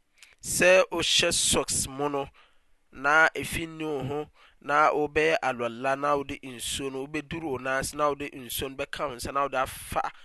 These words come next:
wo nan soro a ɛyɛ socks no so no. Jewfoɔ saa adeɛ no nyɛ adeɛ a wɔnom ani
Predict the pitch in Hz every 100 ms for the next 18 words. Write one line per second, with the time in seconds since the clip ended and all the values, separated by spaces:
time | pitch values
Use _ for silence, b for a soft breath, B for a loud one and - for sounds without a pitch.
0 | B B B 127 123 147 147 143 - 151
1 | 135 127 - 143 123 - 110 110 98 -
2 | - _ _ B B B B B B B
3 | B B B B _ _ _ - 139 254
4 | 208 - 175 190 190 - _ _ - -
5 | - 190 214 262 - 147 147 160 175 -
6 | - 202 170 175 143 135 160 156 135 135
7 | 147 147 151 156 156 160 151